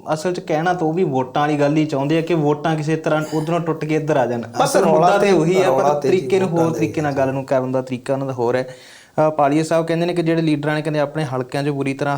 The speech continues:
Speaker 1: ਹਾਰੇ ਆ ਜਿਹੜੇ, ਉਹ ਕਹਿੰਦੇ ਦਿੱਲੀ ਦੇ ਵਿੱਚ ਜਾ ਕੇ ਕਿਵੇਂ ਵੋਟਾਂ ਪਵਾ ਦੇਣਗੇ।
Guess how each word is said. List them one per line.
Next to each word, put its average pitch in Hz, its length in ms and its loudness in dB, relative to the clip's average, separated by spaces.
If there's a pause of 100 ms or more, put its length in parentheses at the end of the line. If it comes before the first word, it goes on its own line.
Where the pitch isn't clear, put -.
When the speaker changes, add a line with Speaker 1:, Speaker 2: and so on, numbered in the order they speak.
Speaker 1:
ਹਾਰੇ 131 240 0
ਆ 135 40 0
ਜਿਹੜੇ, 127 380 -2 (500)
ਉਹ 165 80 0
ਕਹਿੰਦੇ 170 220 0
ਦਿੱਲੀ 147 280 0
ਦੇ 170 100 2
ਵਿੱਚ 160 220 0
ਜਾ 147 160 2
ਕੇ 139 120 -4
ਕਿਵੇਂ 131 260 -2
ਵੋਟਾਂ 117 300 -2
ਪਵਾ 107 220 0
ਦੇਣਗੇ। 131 380 -4